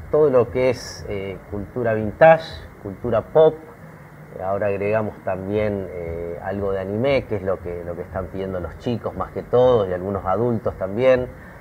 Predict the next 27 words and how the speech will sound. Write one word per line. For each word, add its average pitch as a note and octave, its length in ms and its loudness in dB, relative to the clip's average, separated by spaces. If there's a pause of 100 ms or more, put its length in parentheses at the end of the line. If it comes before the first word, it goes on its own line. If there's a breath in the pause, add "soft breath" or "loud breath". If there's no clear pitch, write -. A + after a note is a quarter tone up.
(320 loud breath)
Eh, E2 640 -6
van A2+ 160 -2
a - 20 -2
encontrar, G#2+ 720 0
eh, F2+ 480 -6 (180)
figuras G2 460 -2
de F#2 140 -4
películas, G#2+ 960 -2
películas G2 420 -6
de F#2 80 -8
terror, G2+ 600 0
series, G#2+ 680 -2
eh, - 1300 -18
Harry F2+ 220 -4
Potter. A#2 680 4 (520)
Van F2+ 100 -8
a - 20 -4
encontrar F2 400 -2
juguetes G2+ 440 -2
de F#2 80 -4
los F2 160 -6
años F#2+ 360 -6
setenta, A#2 600 -2
ochenta, A#2 520 0
van G2+ 160 0
a F2+ 40 -6
encontrar F2+ 520 -2